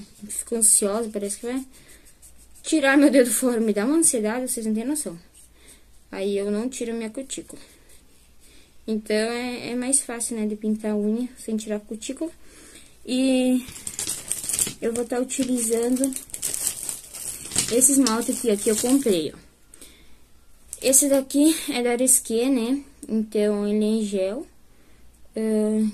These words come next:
tiramisu. Ó, eu paguei dele, eu paguei dez reais, tá?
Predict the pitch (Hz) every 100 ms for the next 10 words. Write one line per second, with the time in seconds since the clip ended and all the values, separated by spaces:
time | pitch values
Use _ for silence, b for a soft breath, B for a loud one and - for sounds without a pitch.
0 | 208 - 262 254 262 254 - 165 - -
1 | - - b b b b - - 190 -
2 | 214 233 220 208 220 208 190 208 247 202
3 | 202 208 208 208 202 196 214 277 262 190
4 | 180 - 196